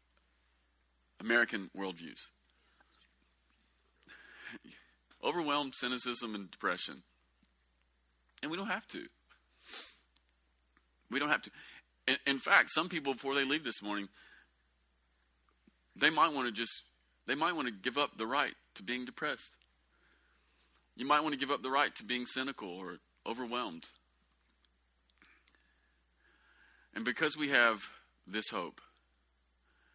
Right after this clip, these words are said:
that God sent his son when we most needed help, and that God raised his son when he was dead, and that God will send him again.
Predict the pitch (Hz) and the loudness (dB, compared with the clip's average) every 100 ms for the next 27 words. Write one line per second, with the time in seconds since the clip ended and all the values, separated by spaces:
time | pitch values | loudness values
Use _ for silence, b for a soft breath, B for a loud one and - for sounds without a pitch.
0 | b b b b 101 95 113 117 - 110 | b b b b -8 2 4 4 0 -4
1 | 104 - 92 87 82 - _ _ 92 92 | -2 -2 -2 -4 -8 -16 _ _ -12 -10
2 | 87 90 92 95 90 87 82 78 - _ | -8 -8 -8 -10 -12 -12 -12 -14 -16 _
3 | b b b b b b 85 90 87 92 | b b b b b b -10 -8 -2 -2
4 | 92 98 107 - 90 95 87 87 87 85 | 0 -2 -2 -8 -10 -8 -10 -10 -14 -16
5 | - - - - _ _ _ _ _ _ | -16 -16 -16 -20 _ _ _ _ _ _
6 | _ _ _ _ _ _ _ - _ _ | _ _ _ _ _ _ _ -20 _ _
7 | _ _ _ _ _ _ _ _ _ _ | _ _ _ _ _ _ _ _ _ _
8 | _ _ - 110 113 107 92 95 101 90 | _ _ -6 -4 0 0 0 -4 -6 -8
9 | 87 - 67 | -10 -12 -14